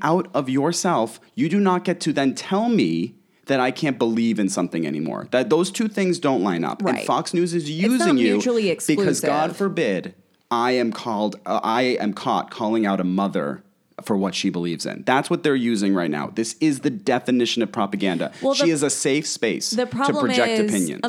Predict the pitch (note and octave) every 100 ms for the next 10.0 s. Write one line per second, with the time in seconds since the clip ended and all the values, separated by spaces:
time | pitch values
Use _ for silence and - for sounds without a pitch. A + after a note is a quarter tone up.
0 | A#3+ C4 C#4 B3 A3 A3 G3+ F3+ E3+ -
1 | - - - F#3 A3 G3+ G#3+ A3 - C4+
2 | D#4 C4 G3 F3+ F#3 G3+ F#3 D#3+ D#3 F3+
3 | F3+ - E3 E3+ D#3 C#3+ D3+ - - -
4 | _ _ _ _ _ _ G#3+ A#3+ C4+ -
5 | A3 G3 F#3+ - F#3 F#3+ G3 F#3+ F#3 F#3
6 | E3+ E3 - F3+ C3 - E3 D#3+ D3+ D3+
7 | C3 - D#3+ D#3 - - F#3 F3+ - -
8 | G3 F#3 - E3+ F#3 - F3+ F#3 G#3+ A3
9 | F3+ E3+ F3+ F3+ F3+ E3+ E3 D3+ - -